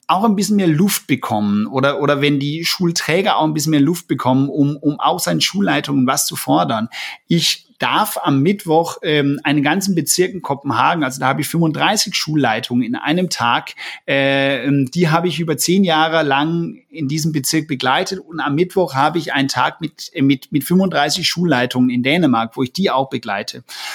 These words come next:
Und ich habe so das Gefühl, ähm, ähm, dass der, dass der Wunsch, aber auch der Forderung, äh, diese Themen voranzustellen, sind natürlich in einem Land wie Dänemark, wo die weiter sind,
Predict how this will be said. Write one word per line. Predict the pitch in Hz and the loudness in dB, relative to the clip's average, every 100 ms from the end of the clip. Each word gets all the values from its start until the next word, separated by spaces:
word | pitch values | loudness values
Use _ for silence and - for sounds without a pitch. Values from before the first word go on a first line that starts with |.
| - - | -12 -4
Und | 170 175 170 - - - - - - | 2 2 0 -10 -20 -20 -20 -20 -4
ich | 147 | 2
habe | 180 233 | 2 2
so | 254 | 0
das | 226 196 | 2 2
Gefühl, | 180 135 - 175 226 240 220 175 | -2 -4 2 4 4 2 -2 -4
ähm, | 170 165 156 156 151 | -2 0 -2 -4 -4
ähm, | 160 147 147 139 131 151 | -2 -2 -2 -6 -8 -4
dass | 160 - | -2 0
der, | 156 143 139 139 143 - - | 2 2 2 0 -4 -10 -6
dass | 139 - | -6 -2
der | 135 117 | -2 0
Wunsch, | 139 220 269 | 2 4 2
aber | 151 135 | -2 -4
auch | 120 151 | -4 -2
der | 156 | -4
Forderung, | - 143 165 233 220 127 123 123 123 - - _ _ | -2 2 4 4 2 2 2 2 2 -6 -20 _ _
äh, | 139 135 131 131 131 127 135 _ | 0 2 2 0 -2 -6 -10 _
diese | 185 202 208 | 2 2 2
Themen | 202 - 190 196 | -2 0 2 2
voranzustellen, | 165 - 143 131 156 226 185 127 - 110 104 104 123 - - | 0 -2 -2 2 2 0 0 -4 -4 -6 -6 -6 -6 -14 -8
sind | - 196 226 | -2 2 4
natürlich | 233 175 160 160 165 | 2 0 0 2 0
in | 160 | -4
einem | 127 139 131 123 | 0 2 2 2
Land | 120 156 143 | 0 0 -2
wie | |
Dänemark, | 123 135 156 143 135 135 | -2 2 2 2 -2 -4
wo | |
die | 127 117 | -6 -2
weiter | 123 147 147 | -2 -2 -4
sind, | - 139 147 - | -2 0 -2 -6